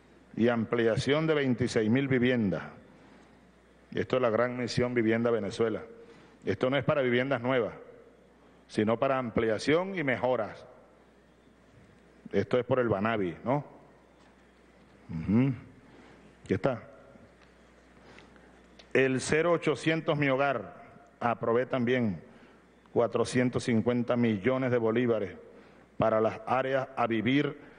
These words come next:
en terrenos ubicados en los estados Miranda, Aragua y Anzoátegui. Banavi, ciento sesenta y ocho millones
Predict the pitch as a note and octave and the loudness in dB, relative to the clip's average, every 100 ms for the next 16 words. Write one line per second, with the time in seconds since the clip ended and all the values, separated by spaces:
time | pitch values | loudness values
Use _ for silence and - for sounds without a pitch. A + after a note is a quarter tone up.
0 | - - A2 A2 A2 B2 B2+ B2 A2 G#2+ | -12 0 0 2 0 0 0 0 0 0
1 | B2 B2 A2+ G#2 G2+ A#2+ B2 A2+ G#2+ B2 | 0 0 0 -2 0 0 0 2 2 0
2 | B2 A2+ A2+ B2 B2+ A#2+ A2 G2 F#2+ A#2 | 0 2 2 2 2 2 2 0 0 2
3 | A#2 - F#2+ E2 C#2+ - - - - - | 2 0 -6 -6 -12 -18 -20 -20 -20 -20
4 | - - - _ - - G2+ G#2 G#2+ B2+ | -20 -20 -20 _ -20 -10 0 0 2 0
5 | B2 A#2 G#2+ B2 C#3+ C#3 B2 B2 B2+ B2 | -2 -6 -4 0 2 2 0 -2 -2 0
6 | A#2 A#2 B2+ B2+ B2+ A2 C3 B2 F#2+ | 2 2 2 0 0 2 2 0 -4